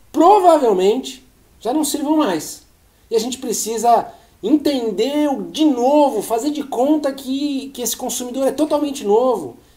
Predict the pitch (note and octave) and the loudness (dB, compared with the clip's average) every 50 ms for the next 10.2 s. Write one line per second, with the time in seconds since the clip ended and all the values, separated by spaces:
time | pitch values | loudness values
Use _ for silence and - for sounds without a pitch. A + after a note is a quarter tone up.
0 | _ - G3 A#3+ C#4+ E4 D#4 D4+ D#4 D#4 D4 - - - - - _ _ - C#4+ | _ -8 -2 2 2 2 2 2 0 0 0 -2 -4 -6 -8 -10 _ _ -4 -2
1 | - C#5+ C#5+ D5 D4 C#4+ C#4 C4 C4+ C4+ - - B3 B3+ B3 B3 - A#3+ B3 A3 | 0 0 0 2 2 2 2 2 0 0 -2 -4 -6 -8 -8 -8 -8 -8 -8 -6
2 | A#3 A3+ A3 G#3+ A3 A3 G#3+ G3 G3+ - - - - C3 - - - G#3+ A3 A3 | -4 -2 0 2 2 2 2 0 -2 -8 -14 -18 -14 -12 -12 -10 -6 -6 -6 -4
3 | - - - - - - G#3 G#3+ G#3+ G#3 G#3 G3+ F#3 D#3 D3 D3+ D3+ D#3 - - | -4 -6 -8 -8 -4 -2 0 2 4 4 4 2 2 0 -2 -6 -8 -8 -6 -6
4 | G3+ G3 - - - G#3 G3 - - - - F#3 G3+ G#3+ G#3+ F#3 D3+ D3 C#3+ D3 | -6 -6 -10 -12 -10 -8 -6 -6 -6 -6 -6 -6 -6 -6 -4 -4 -4 -6 -6 -6
5 | D#3 D3 - G#3 G3+ G#3 F3+ F3 G3+ G#3 A#3 G#3+ - - - - A2 - - - | -4 0 0 0 0 0 2 4 6 6 6 4 -2 -6 -12 -16 -20 -20 -20 -20
6 | _ _ _ _ _ _ _ _ _ _ _ _ _ _ _ _ _ _ _ _ | _ _ _ _ _ _ _ _ _ _ _ _ _ _ _ _ _ _ _ _
7 | _ _ _ - E3 A3 A3+ C4+ E4+ F#4+ G4 E4+ D4+ D4+ D4+ C#4+ D4+ - - D4+ | _ _ _ 2 6 6 8 8 6 4 2 2 4 4 4 2 0 -4 -4 -4
8 | D4 - - - C4 A3+ F#3+ G#3+ C4+ D4 C#4 A3 B3 B3+ B3 - B3+ - B3 B3+ | -4 -4 -4 -6 -6 -6 -4 -2 -2 -2 -2 -2 -4 -6 -6 -6 -6 -6 -6 -6
9 | B3+ C#4 C#4 C4+ - - - D#4 A#3 F3+ D#3 D#3+ G3+ B3+ C#4 D#4 D4+ C4+ A3+ D#3 | -6 -6 -8 -10 -10 -8 -8 -6 -6 -6 -6 -4 -2 0 2 4 4 4 4 4
10 | B2 G2+ - - | 2 -2 -8 -14